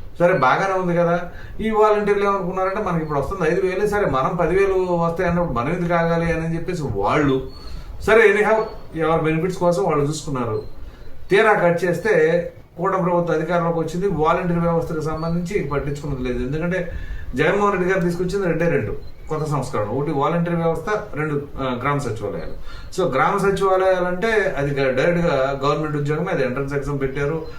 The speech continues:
రాశారు. కొంతమందికి పోస్టింగ్ వచ్చినా కానీ ఇవ్వలేదు. ఆ సమయంలో అది కోర్టుకు వెళ్ళారు, కోర్టు కూడా ఓకే పోస్టింగ్ ఇవ్వండి అని చెప్పేసి ఆర్డర్స్ పాస్ చేసింది.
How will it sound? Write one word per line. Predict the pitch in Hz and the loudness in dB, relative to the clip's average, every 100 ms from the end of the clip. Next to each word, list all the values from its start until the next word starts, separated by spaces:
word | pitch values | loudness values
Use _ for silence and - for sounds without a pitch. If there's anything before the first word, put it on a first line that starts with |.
| - - - | -12 -12 -4
రాశారు. | 127 131 139 135 160 - - - | -2 0 0 -2 -4 -6 -12 -6
కొంతమందికి | 139 131 127 131 156 160 175 175 185 - - - - | -4 -2 0 0 -2 -2 -2 0 -2 -6 -14 -14 -8
పోస్టింగ్ | 165 165 185 143 | -2 -2 -2 0
వచ్చినా | 131 139 175 175 | 0 2 2 2
కానీ | 160 170 180 175 170 156 110 | 0 0 0 0 -2 -2 -2
ఇవ్వలేదు. | 131 131 160 160 160 170 165 | 0 2 2 4 4 2 0
ఆ | 135 | -2
సమయంలో | 135 143 156 165 | 0 -2 -2 -2
అది | 127 | -2
కోర్టుకు | 113 151 147 147 | 0 -2 0 -2
వెళ్ళారు, | 147 175 | 0 -2
కోర్టు | 160 156 147 | 0 -2 0
కూడా | 160 | 0
ఓకే | 147 139 143 | 0 0 -2
పోస్టింగ్ | 143 139 143 143 | -2 -2 -2 -2
ఇవ్వండి | 139 151 147 | 0 0 0
అని | 143 | -2
చెప్పేసి | 139 139 | -4 -2
ఆర్డర్స్ | 120 117 143 139 | -2 -2 -6 -6
పాస్ | 131 139 | -6 -8
చేసింది. | 135 - | -10 -12